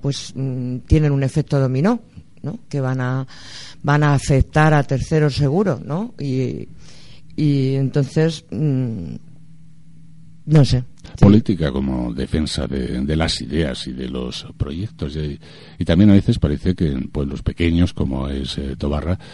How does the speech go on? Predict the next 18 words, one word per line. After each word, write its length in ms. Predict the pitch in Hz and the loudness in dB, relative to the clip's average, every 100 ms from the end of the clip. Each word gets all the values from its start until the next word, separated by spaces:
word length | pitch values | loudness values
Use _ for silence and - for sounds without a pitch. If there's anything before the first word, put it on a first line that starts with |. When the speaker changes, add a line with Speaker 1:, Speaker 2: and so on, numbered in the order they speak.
| - - - - | -20 -20 -20 -4
Speaker 2:
pues, 400 | - 73 69 - | 0 0 0 -4
eh, 260 | 73 69 69 | -6 -6 -4
no 120 | 76 | -2
son 160 | 78 87 | 0 0
tanto 280 | 82 80 85 | 0 -2 0
las 440 | 80 76 76 - | 0 -2 -6 -6
ideas 420 | 80 82 87 82 85 | -2 2 2 2 0
y 40 | |
los 160 | 80 85 | 0 2
proyectos 480 | 85 82 - 95 | 2 0 -2 -6
como 180 | - 98 | -2 0
las 200 | 90 85 | 2 0
necesidades 800 | 82 76 67 - 62 76 76 71 | -2 -6 -6 -10 -6 -4 -2 -4
directas 540 | 67 65 71 - 69 - | -4 -4 -6 -8 -10 -8
que 120 | - | -8
tiene 260 | - 71 | -6 -6
el 80 | 69 | -6
pueblo. 260 | - 127 | -2 -2